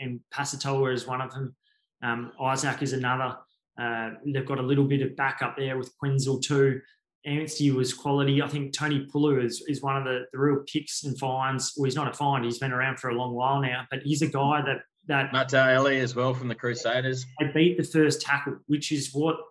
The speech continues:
Speaker 1: the Force need. I, I, I'm really impressed with them, and I'll, I'll go out on a limb. I think they might knock over the Reds this weekend. Um,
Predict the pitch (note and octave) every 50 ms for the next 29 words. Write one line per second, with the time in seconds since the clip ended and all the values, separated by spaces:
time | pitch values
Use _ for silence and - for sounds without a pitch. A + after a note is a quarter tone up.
0 | _ - D#3+ D#3 D3 - C#3+ C#3 C3+ C3+ - C#3 C3+ C3+ C#3 C#3+ C#3 C3+ C#3 C#3+
1 | - - D3+ D#3 - - - _ _ - E3 E3+ E3 E3+ F3+ F3+ F3 E3 D3+ C#3
2 | C#3 - D3+ D#3+ D3+ - D#3+ D3 C3+ D3 D3 D3 D3 C#3 C#3 C#3 - C#3+ C#3+ C#3+
3 | C#3 E3 D#3+ D#3 D3+ D3+ - - A#2+ A#2+ C3 D3 D#3 C#3 C3 A#2+ - E3+ F3+ F3+
4 | - - - D3+ C3+ C3 C3+ B2+ A#2+ - - _ _ _ - - D3 C#3 C3+ -
5 | C#3 B2 A#2+ C3 D3+ E3 D#3 C3+ A#2+ A#2 A#2 A#2+ A#2+ - C3 B2 - - B2 A#2+
6 | A#2 A2+ - A#2 A2+ A#2+ C3+ C3+ C#3 C3+ C3+ B2 A#2+ A#2 A#2 A2+